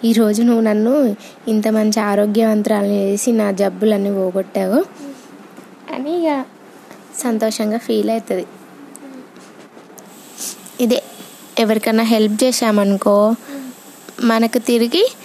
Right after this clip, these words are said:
మంచి బహుమతి లభిస్తది అన్నమాట. ఈవిడ, ఈవిడ, ఈ బాబు చిన్నగా ఉన్నప్పుడు గ్లాసుడు పాలు అవి ఇచ్చింది కదా, ఇప్పుడు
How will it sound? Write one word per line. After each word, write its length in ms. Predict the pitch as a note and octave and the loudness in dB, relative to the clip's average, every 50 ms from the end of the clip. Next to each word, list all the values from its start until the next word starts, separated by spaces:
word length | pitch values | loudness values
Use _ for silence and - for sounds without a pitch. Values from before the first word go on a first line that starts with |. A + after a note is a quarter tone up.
| - - - - - | -20 -20 -18 -10 -6
మంచి 720 | C4+ C4 C4 C4 C4+ C4 C#4 C#4 - - E4 D#4+ D#4 D4 | -2 0 2 2 4 4 4 2 2 2 2 4 4 4
బహుమతి 500 | B3+ G#3+ A#3 A#3+ G#3+ A#3 A#3 A#3 A3+ C#4+ | 4 4 4 4 4 4 2 2 4 4
లభిస్తది 500 | D#4+ F#4+ F4+ D#4 D4 C4+ - - - A3+ | 4 4 6 6 4 2 2 2 2 2
అన్నమాట. 400 | G#3+ G3+ G3 F#3+ F#3 F#3+ F#3 F#3 - G3 C#4+ - - - - - - C#4+ C#4+ C#4 C#4 - - - | 2 2 2 2 0 0 -2 -2 -4 -6 -8 -8 -14 -20 -20 -20 -18 -18 -18 -18 -20 -16 -8 -4
ఈవిడ, 340 | B3 A3 G#3+ A3 A3 A3 A3 - - - - - - - | -2 0 2 2 2 0 -2 -6 -14 -18 -20 -16 -8 -4
ఈవిడ, 240 | A#3+ A3+ A3 A3 G#3+ | -2 0 2 2 2
ఈ 540 | A#3 A#3 A3+ A3+ A3 A3 A3+ B3 A#3+ A#3 A3 | 2 4 4 2 2 2 0 0 0 2 2
బాబు 320 | G#3 A3 A3 A3 A3+ C4+ | 4 4 4 4 2 2
చిన్నగా 500 | C4 - - A#3 A3+ A3+ A3+ A#3 B3 B3+ | 0 0 0 2 2 2 2 2 2 4
ఉన్నప్పుడు 420 | B3 A#3+ A#3 A#3 A#3 A3 C4 C4 E4 - - - - - - A#3 | 4 4 4 2 2 0 0 0 -2 -2 -4 -20 -14 -4 0 0
గ్లాసుడు 380 | A3+ A3 A3 G#3+ G#3 A3 G#3 | 2 2 2 0 0 -2 -4
పాలు 560 | G#3 - - G#3+ G#3 G#3+ G#3+ A3 A3+ A#3 A#3+ A#3+ - - - - - - - | -2 -2 -2 -2 0 2 2 2 4 2 2 0 -4 -18 -18 -18 -12 -8 -4
అవి 200 | G#3+ G#3 G#3 A3 | -2 0 0 0
ఇచ్చింది 460 | G#3+ G#3 - - A3+ G#3 G3+ G3 F#3+ | 0 0 -2 -2 0 0 0 0 0
కదా, 260 | F3+ F3+ F3+ F3+ F#3 - - - - - C4 B3 - - - - | -2 -2 -4 -6 -10 -12 -16 -20 -20 -20 -20 -20 -20 -14 -6 -4
ఇప్పుడు 340 | A3 G3+ - - - B3 | -4 -4 -4 -2 -2 -2